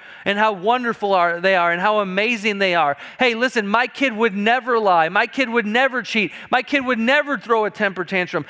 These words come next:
And we're so constantly trying to build our kids' self-esteem up. Let me ask you, when's the last time you told your, your child, or maybe, God forbid, your grandchild,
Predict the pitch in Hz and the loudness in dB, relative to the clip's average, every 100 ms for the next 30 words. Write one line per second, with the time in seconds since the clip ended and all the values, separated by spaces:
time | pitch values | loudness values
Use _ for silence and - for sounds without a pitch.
0 | - - 220 226 - 262 - - 254 285 | -6 0 0 2 2 0 -2 -2 0 -2
1 | 254 240 - 233 202 151 208 262 247 208 | -2 -2 0 0 0 2 2 2 2 0
2 | 254 247 - 240 208 202 - 233 202 - | -2 -4 0 0 0 -4 -4 0 0 -2
3 | - - 269 269 254 240 220 180 202 302 | -6 -2 0 2 0 0 -4 -2 0 0
4 | 247 269 247 240 220 226 208 180 233 - | 0 2 2 2 2 -2 -2 -2 -4 0
5 | 233 208 175 214 208 196 208 220 214 226 | 0 0 0 -2 -2 -4 -2 -4 -2 0
6 | 185 165 156 175 - - - - _ - | 2 0 -2 -4 -10 -20 -20 -20 _ -8
7 | 143 180 202 180 160 - 160 185 175 156 | -2 -2 -2 -4 -6 -4 -2 0 -2 -4
8 | 175 151 139 180 190 - 139 131 139 | -2 -2 -2 -2 -2 -2 -2 0 -2